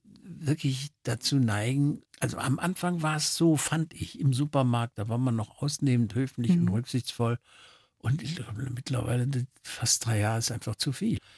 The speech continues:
Speaker 1: Man weiß ja gar nicht, welche Schicksale da jetzt hinter, also ich möchte nicht wissen, wie viele Leute pleite
Speaker 2: Mhm.
Speaker 1: sind.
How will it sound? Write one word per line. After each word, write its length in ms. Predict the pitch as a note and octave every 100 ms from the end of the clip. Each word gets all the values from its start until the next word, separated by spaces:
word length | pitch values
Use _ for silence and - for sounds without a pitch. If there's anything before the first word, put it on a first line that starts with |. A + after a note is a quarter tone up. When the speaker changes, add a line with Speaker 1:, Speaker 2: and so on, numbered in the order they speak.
| - -
Speaker 1:
Man 240 | G#2+ A2+ A2
weiß 200 | B2+ B2+
ja 100 | B2+
gar 160 | A#2
nicht, 160 | A#2+ G#2+
welche 300 | A#2 G#2 A#2
Schicksale 720 | - - A3 - A#2 G2 G2
da 100 | F#2
jetzt 300 | F2+ F2 -
hinter, 400 | - G#2 F#2 F#2
also 180 | G#2+ F#2+
ich 200 | F#2 -
möchte 280 | G#2+ G#2 -
nicht 120 | G#2 G#2
wissen, 300 | D#3 G3+ C3
wie 80 | G2
viele 160 | A2
Leute 300 | G2 F2+ E2
pleite 420 | - - E2+ A#2+ A2
Speaker 2:
Mhm. 40 |
Speaker 1:
sind. 260 | A2+ E2+